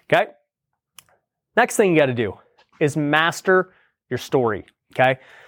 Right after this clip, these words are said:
Storytelling is the biggest key to creating engaging content and also to selling and building rapport and, you know, getting people to know you. If you look at the,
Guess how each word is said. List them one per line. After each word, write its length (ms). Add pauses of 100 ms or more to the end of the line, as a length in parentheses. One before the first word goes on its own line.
(140)
Storytelling 800
is 400 (340)
the 80
biggest 380
key 360 (200)
to 120
creating 480
engaging 480
content 520 (420)
and 140
also 400
to 440
selling 640
and 480
building 460
rapport 720
and, 560 (400)
you 80
know, 140
getting 240
people 220
to 60
know 140
you. 160 (880)
If 60
you 80
look 180
at 100
the, 220